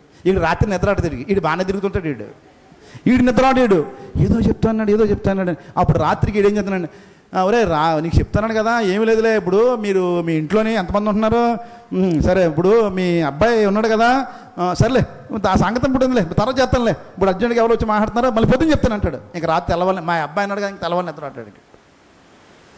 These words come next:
ఇది ఎవరైనా ఒక మాట చెప్తాను మీరు అనండి, ఇంకా కింద మీద పడిపోతారు. నిద్ర లేకుండా చేయాలండి, ఇదే సూత్రం.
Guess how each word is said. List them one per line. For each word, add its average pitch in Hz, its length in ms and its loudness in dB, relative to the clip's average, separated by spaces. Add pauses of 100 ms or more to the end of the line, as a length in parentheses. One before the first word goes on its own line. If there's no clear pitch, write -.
(160)
ఇది 196 200 2 (600)
ఎవరైనా 233 840 2
ఒక 233 260 0
మాట 202 560 0
చెప్తాను 226 300 -2
మీరు 214 100 0
అనండి, 202 420 0 (720)
ఇంకా 185 140 -2
కింద 196 400 -2
మీద 233 200 2
పడిపోతారు. 190 460 0
నిద్ర 180 200 0
లేకుండా 220 360 0
చేయాలండి, 202 300 -2
ఇదే 196 120 2
సూత్రం. 160 400 -6